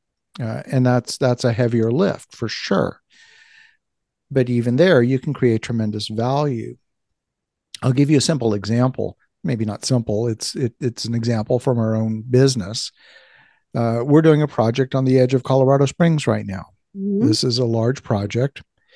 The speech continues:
Speaker 1: uh, and it is in the county. It's not in the city.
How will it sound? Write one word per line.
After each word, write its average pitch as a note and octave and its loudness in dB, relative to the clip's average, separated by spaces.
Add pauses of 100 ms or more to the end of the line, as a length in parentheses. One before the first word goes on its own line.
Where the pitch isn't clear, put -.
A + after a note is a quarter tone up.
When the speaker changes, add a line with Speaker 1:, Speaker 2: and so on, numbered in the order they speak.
(440)
Speaker 1:
uh, A2 -10 (160)
and B2 2
it C#3 2
is C3 4
in C3+ 2
the C3+ 2
county. C#3 0
It's - -8
not A2+ 0
in A#2 0
the A2+ 0
city. A2+ 0